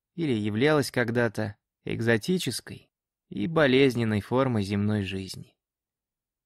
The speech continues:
Привычный язык слишком беден для того, чтобы полно описать тварь, застывшую на костяном троне.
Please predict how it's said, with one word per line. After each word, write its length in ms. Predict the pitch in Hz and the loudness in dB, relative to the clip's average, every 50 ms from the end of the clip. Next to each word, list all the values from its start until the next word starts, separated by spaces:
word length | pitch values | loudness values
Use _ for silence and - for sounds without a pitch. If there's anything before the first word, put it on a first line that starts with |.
| _ _ _ _ _ _ _ - | _ _ _ _ _ _ _ -10
Привычный 560 | 120 123 123 143 160 156 - - 135 135 131 | -4 -2 0 2 2 2 2 0 0 0 0
язык 360 | 131 127 123 139 160 147 - | 0 0 0 0 0 -2 -2
слишком 480 | - - 143 139 - - 131 120 117 113 | -2 -2 -2 -2 -2 -2 -2 -2 0 0
беден 380 | 131 143 143 131 117 110 107 | 2 2 2 2 0 0 -2
для 140 | 104 104 104 | 0 0 0
того, 300 | 101 113 113 120 139 135 | 0 0 0 2 2 0
чтобы 300 | - - 117 104 107 98 | 0 -2 -4 -4 -4 -6
полно 460 | - - 135 139 135 127 113 110 107 | -4 -2 2 2 4 4 2 2 0
описать 460 | 107 104 113 104 - - 110 104 - _ | 0 -2 -2 -4 -2 -2 -2 -2 -2 _
тварь, 480 | - 117 123 143 139 131 110 101 - _ _ | -6 -2 2 4 4 4 2 0 -6 _ _
застывшую 580 | - 120 104 107 - - 135 123 - - 117 110 | -6 -6 -6 -4 -4 -4 -4 -4 -2 -4 -4 -2
на 100 | 107 107 | -2 -4
костяном 540 | - 117 - - - 120 110 107 107 104 98 | -4 -4 -6 -4 -4 -4 -2 -2 -2 -2 -4
троне. 460 | - - - 101 101 95 - - _ | -4 -4 -4 -4 -6 -8 -12 -16 _